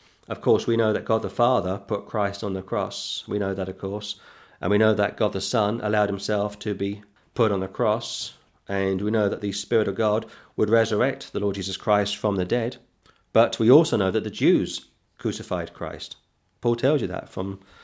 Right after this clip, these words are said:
First Thessalonians, and also how the Romans would nail the Lord Jesus Christ to the cross. So there are many groups and facets and situations at play when it comes to the death of the Messiah.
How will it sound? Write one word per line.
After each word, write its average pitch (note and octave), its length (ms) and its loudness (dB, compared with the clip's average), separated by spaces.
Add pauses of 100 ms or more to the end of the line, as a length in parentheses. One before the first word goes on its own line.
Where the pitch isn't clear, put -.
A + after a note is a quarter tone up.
(100)
First A2 480 2
Thessalonians, G#2 720 -2 (380)
and G#2+ 100 0
also A#2 240 4
how G#2+ 80 0
the G#2 80 2
Romans A2 540 2
would G#2+ 160 -4
nail A#2 540 -2
the - 80 -8
Lord G2+ 160 -2
Jesus F#2 180 -10
Christ G#2 360 -4
to G#2+ 60 -10
the G2 80 -8
cross. - 420 -12 (380)
So - 240 2
there A#2+ 140 4
are A2+ 240 2
many C3+ 400 2 (220)
groups C3+ 360 0
and A2 100 -6
facets C3 680 -4
and A2 320 -2 (460)
situations B2 720 0
at - 160 -4
play B2+ 400 0 (100)
when G#2 100 -4
it G#2 80 -6
comes A2+ 340 -4
to A2 120 -4
the A2 220 -2
death A#2 320 -4
of G2 80 -8
the G#2+ 40 -2
Messiah. A2 600 -2